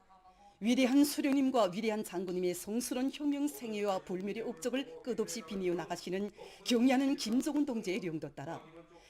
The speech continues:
김일성 민족, 김정일 조선의 발전사를 존엄과 영광, 번영의 백년 대계로 끝없이 이어나갈 때 대해서 강조했습니다.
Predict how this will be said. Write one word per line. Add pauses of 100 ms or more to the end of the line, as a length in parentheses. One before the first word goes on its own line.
(220)
김일성
민족,
김정일
조선의
발전사를 (260)
존엄과
영광,
번영의
백년
대계로
끝없이
이어나갈
때
대해서
강조했습니다.